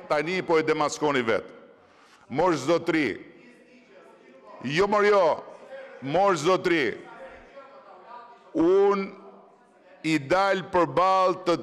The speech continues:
tëra vendimeve të mia. Nuk i iki. Dhe, dhe ju thash, në raste të tilla, grupi parlamentar i Partisë Socialiste, që është parti politike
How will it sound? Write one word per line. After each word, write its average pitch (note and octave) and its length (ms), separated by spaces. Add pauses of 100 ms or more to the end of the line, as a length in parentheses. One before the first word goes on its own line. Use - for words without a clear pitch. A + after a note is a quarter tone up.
(120)
tëra G3+ 360 (360)
vendimeve E3 480
të D3+ 160
mia. A#2 200 (120)
Nuk F#3 480
i F#3 160
iki. F#2+ 220 (880)
Dhe, D#3+ 320 (320)
dhe F3+ 300
ju F#3 180
thash, - 480 (1300)
në C#3+ 420 (160)
raste F3+ 400
të D3 140 (100)
tilla, C3+ 360 (960)
grupi E3+ 360
parlamentar D3+ 840 (580)
i A#2+ 80
Partisë A#2+ 400
Socialiste, F#2+ 600 (760)
që C#3+ 160 (160)
është - 320 (480)
parti C3 440
politike B2 760